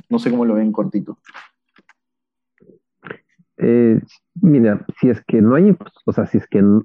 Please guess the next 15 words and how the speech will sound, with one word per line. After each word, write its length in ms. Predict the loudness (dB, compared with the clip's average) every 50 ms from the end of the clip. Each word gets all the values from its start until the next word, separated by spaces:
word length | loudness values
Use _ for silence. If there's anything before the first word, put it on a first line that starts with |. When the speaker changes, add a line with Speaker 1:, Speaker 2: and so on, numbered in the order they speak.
| _ _ -16 -6
Speaker 2:
si 100 | -4 -4
es 80 | -4 -2
que 100 | -2 0
de 120 | 0 0 2
pronto 300 | 0 0 0 2 0 0
la 60 | 0
información 800 | -2 -2 0 0 0 0 0 -2 _ -4 -2 0 0 0 -2 -2 _ _ _ _ _ _ _ _ _
lleva 580 | -2 0 2 2 2 2 2 0 0 -2 -4 -4
a 140 | -2 -2 -2
que 80 | -2 -2
efectivamente 560 | -2 -2 -4 -2 0 0 0 2 2 0 0
esa 120 | 0 0
vacuna 420 | 0 0 0 0 0 0 2 2 2
no 120 | 4 4
es 140 | 2 0 -2